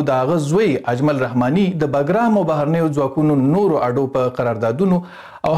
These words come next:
همداراز افغان ځواکونو ته د اړتیاو رسولو په تړونونو کې میلیونونه ډالر فساد او اختلاس کړی دی. د امریکا د مالیې وزارت وایي دغه بندیزونه د رحماني په ټولې کورنۍ د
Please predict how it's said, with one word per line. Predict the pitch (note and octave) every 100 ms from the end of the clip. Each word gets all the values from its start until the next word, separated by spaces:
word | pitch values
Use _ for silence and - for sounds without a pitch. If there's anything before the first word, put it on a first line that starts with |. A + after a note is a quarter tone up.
| F3
همداراز | F#3 G3+ E3 D3+ C#3+
افغان | G#3 A3 F#3
ځواکونو | C#3 C#3 C3 D3+ C#3 B2+
ته |
د | A#2+ A#2
اړتیاو | - C#3+ B2
رسولو | A#2 B2+ A#2+ -
په | A#2+
تړونونو | A#2 C3 G3 E3
کې | A3 E3
میلیونونه | B2 B2+ E3+ A3+ D3+
ډالر | B2+ C#3+ C#3 C3
فساد | B2 C#3 B2
او | A#2+
اختلاس | - A2+ G#2 -
کړی | A2 G#2 G2+
دی. | - _ _ _ -
د | F#3
امریکا | A3 B3+ A#3+
د | G3
مالیې | F#3 G3
وزارت | F3 E3+ E3+
وایي | D#3 E3+ F3+ C#3 C#3
دغه | G#3+ D#3+ C3+
بندیزونه | B2 B2 F3+ E3+ F#3
د | C#3+ C3+ B2
رحماني | B2+ C3 D#3+ G3+
په | -
ټولې | - A3 D#3+ -
کورنۍ | A2+ A2+ A2+
د | A#2